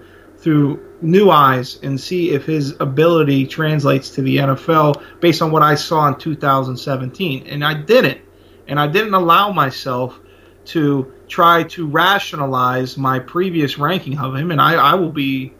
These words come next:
blatant when I said I thought he came in the season as the number one overall prospect. And now I view him may, as a late first, early second round guy that you develop behind a veteran quarterback. So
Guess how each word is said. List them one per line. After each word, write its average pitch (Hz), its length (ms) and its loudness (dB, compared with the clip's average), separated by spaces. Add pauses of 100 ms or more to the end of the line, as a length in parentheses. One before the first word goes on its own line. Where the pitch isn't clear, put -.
(140)
blatant 143 440 0
when 135 100 0
I 135 80 0
said 135 240 0
I 139 160 2
thought 151 380 -2 (360)
he 156 140 -4
came 156 240 -2
in 156 60 0
the 139 80 0
season 156 360 0
as 143 120 0
the 147 60 0
number 156 260 2
one 156 200 2
overall 156 400 0
prospect. - 640 0 (220)
And 131 180 2
now 147 240 4
I 147 80 2
view 156 260 -2
him 147 300 -4
may, 147 380 -4
as 135 160 -4
a 127 60 0
late 143 280 0
first, 151 460 -2
early 139 280 2
second - 360 -6
round 127 320 0
guy 135 320 0 (280)
that 143 100 0
you 135 120 4
develop 135 460 0
behind 135 340 0
a 131 40 -4
veteran 143 420 -2
quarterback. 170 640 -6
So 165 340 0